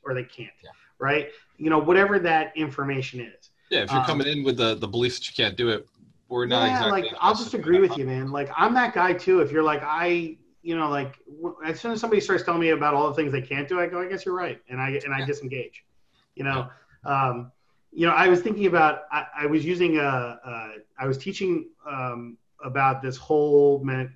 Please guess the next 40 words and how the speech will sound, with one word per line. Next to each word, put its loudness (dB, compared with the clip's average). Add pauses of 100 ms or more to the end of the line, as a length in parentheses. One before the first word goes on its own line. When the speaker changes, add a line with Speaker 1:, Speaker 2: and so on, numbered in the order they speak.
(100)
Speaker 1:
mentality -4
of, -4
like, -12
can't, -6
and -10
it's -16
too -8
hard, -4
and, -18 (380)
you -10
know, -8
people -6
get -6 (240)
kind -6
of -12
fucked -4
up -6
at -12
Google, -4
right? -12 (400)
Um, 0
there 0
was 4
a 0
lady 2
in 2
our -2
coaching 0
program -4
who -8
was -6
selling -4
a -6
product, -4
and -10
we -4
were -4
in -6
Las -6
Vegas, -8